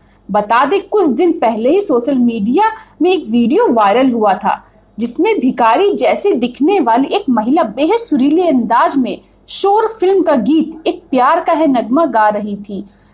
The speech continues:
खोजबीन के बाद पता चला वायरल वीडियो में गाया गया, हुआ गाया एक महिला जिसका नाम रानू मंडल है, वो पश्चिम बंगाल के रानाघाट स्टेशन पर गाना गाकर भीख मांगती है और अपनी गुजर बसर करती है।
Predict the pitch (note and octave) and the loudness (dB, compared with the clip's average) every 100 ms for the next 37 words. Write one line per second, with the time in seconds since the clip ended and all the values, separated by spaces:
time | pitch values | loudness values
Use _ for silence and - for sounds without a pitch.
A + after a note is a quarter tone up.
0 | _ - D#4 G#4 B3+ A#3+ D#4+ F#4 G4+ A#3 | _ -2 0 2 0 0 0 2 0 0
1 | C4 E4 A3 A3 F4+ F4+ A3 D#4 E4 A3+ | 0 0 -2 0 0 0 0 0 0 0
2 | G3 G3+ F#4 E4 A3+ G#3+ G3 A3 F4+ G#4+ | 0 2 0 -2 -4 -4 -4 -2 0 -2
3 | E4 D4+ F4+ A3+ G3+ - D4+ G4 B3 A3 | -2 0 0 2 2 2 2 2 0 -2
4 | A3 A3+ E4+ C4 G#3 F#3+ D#4 D#4+ - A#3+ | -4 -2 0 2 2 2 0 -2 -2 0
5 | A3+ A#3+ D#4 - - _ - C#4 - A4 | 0 0 0 -2 -8 _ -4 -2 0 0
6 | C#4+ F4 D#4 A3 G#3+ F#4+ E4 G#3+ G#3 D#4+ | 2 2 2 2 2 2 2 0 0 0
7 | F#4+ G#4+ G#4+ A3 - G#4+ E4 - G#3 G3+ | 0 -2 -4 -6 -2 0 0 0 0 0
8 | B3 D#4 D#4 A3 C4 D#4+ C4 C#4 C4+ - | 0 0 0 0 0 -2 -2 -2 -6 -8
9 | G#3+ G#3+ F#4+ G4 B3 G3+ G3+ D4+ F4 A#3+ | -6 -2 -2 -2 -4 -2 0 0 0 2
10 | D#4+ D#4+ G3 - - - G3+ A#3+ F#4 D4+ | 0 0 -2 -4 -20 -16 -4 -2 0 2
11 | A#3 G#3 G#3 D#4 G4 E4+ - G#4+ B3 A3 | 2 0 -2 0 2 0 -2 -4 -2 -2
12 | G#3+ G3+ G#3+ G3 F#3+ F#3+ G#3 G3 F3+ - | -2 -4 -6 -4 -4 -4 -8 -6 -8 -10